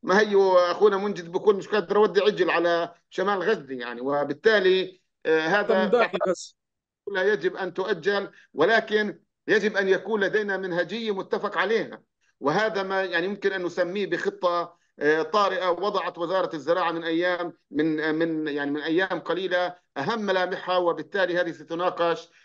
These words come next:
Speaker 1: مع كل ال-، ال-، ال-، آه، الشركاء. هذا أولًا. فيما يتعلق بتشجيع الحديقة المنزلية، أنا بعتقد عندنا تجربة في كورونا لما الناس قعدت في بيوتها، ويعني،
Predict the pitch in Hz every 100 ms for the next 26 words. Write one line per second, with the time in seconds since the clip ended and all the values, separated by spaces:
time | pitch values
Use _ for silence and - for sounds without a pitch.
0 | _ 151 147 175 185 180 - 160 135 156
1 | 151 147 147 143 135 147 143 139 139 135
2 | - _ - 139 135 147 175 160 - 135
3 | - _ _ _ _ _ _ _ _ _
4 | _ _ 180 196 190 156 139 135 226 226
5 | 214 220 220 202 165 180 175 147 208 170
6 | 147 165 190 160 165 139 156 160 135 123
7 | - - - - - 240 208 190 208 196
8 | 196 196 185 190 165 151 139 143 160 165
9 | 147 135 127 - _ _ - 147 156 160
10 | 196 180 175 156 151 151 147 165 160 139
11 | 143 143 139 135 135 139 131 135 135